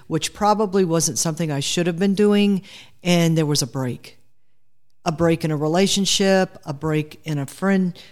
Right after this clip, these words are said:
friendship with somebody, um, or just a break away from Jesus. And I, and I look back upon that, and I, and I always think, "Why, why am I always," or not always,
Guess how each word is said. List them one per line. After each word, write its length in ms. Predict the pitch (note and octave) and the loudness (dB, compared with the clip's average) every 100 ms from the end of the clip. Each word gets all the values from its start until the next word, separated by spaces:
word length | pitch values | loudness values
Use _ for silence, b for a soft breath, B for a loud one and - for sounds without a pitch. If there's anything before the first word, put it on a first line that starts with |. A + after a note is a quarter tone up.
| B | B
friendship 640 | - G#3+ G#3 - G3+ - | 0 2 4 2 -2 -2
with 120 | G3 | 0
somebody, 760 | - G3 F#3+ F#3 F#3 F#3 F#3 F3 b b - - | 2 2 2 2 2 2 0 -2 b b -20 -12
um, 440 | D3+ D3+ D3 D3 D3 - - - - - - - - | -6 -4 -4 -8 -12 -20 -20 -20 -20 -20 -20 -20 -16
or 160 | - F3+ | -4 -2
just 240 | E3 F#3 | 0 -2
a 60 | E3+ | -2
break 560 | C#3+ D3+ E3+ D#3+ - - - - - - - - - - - - | -4 -2 0 -2 -10 -20 -20 -20 -20 -20 -20 -20 -20 -20 -20 -12
away 240 | D3 D3 C#3+ | -6 -4 -4
from 200 | - C3+ | -4 -4
Jesus. 600 | D3+ D#3 C3 F2+ - - - - - - - - - - - - - - - - - - - | -2 -2 -4 -4 -4 -6 -18 -20 -20 -20 -20 -20 -20 -20 -20 -20 -20 -20 -20 -20 -20 -20 -16
And 140 | - G#3+ | 0 2
I, 260 | G#3+ G#3 - - - | 4 0 -6 -20 -10
and 100 | G3 | -2
I 60 | A3 | 0
look 260 | A#3 C4 | 2 0
back 260 | B3+ A#3+ A#3 | 2 2 0
upon 340 | - F3 E3+ | -8 -4 -2
that, 260 | C#3+ C3+ C3+ | -2 -4 -6
and 160 | D#3 F3+ | -4 -4
I, 160 | F#3 - | -4 -4
and 140 | F#3 | -2
I 140 | G3 | 0
always 320 | G3+ G#3+ A3 - | 0 2 0 0
think, 240 | F#3 D3+ | -2 -6
"Why, 540 | C3+ F3+ A3+ A#3+ A3 - | -8 -6 -6 -6 -8 -10
why 380 | E3 F3+ G3+ | -8 -6 -2
am 200 | A3+ G#3+ | -2 0
I 140 | F#3+ F3 | 0 -2
always," 640 | D3 D#3+ D#3+ E3 D#3+ - | -2 -2 -2 -2 0 -2
or 120 | - | 0
not 220 | F3 A3+ - | 0 0 0
always, 500 | D3+ C3+ C#3 C#3+ | -2 -2 -2 -4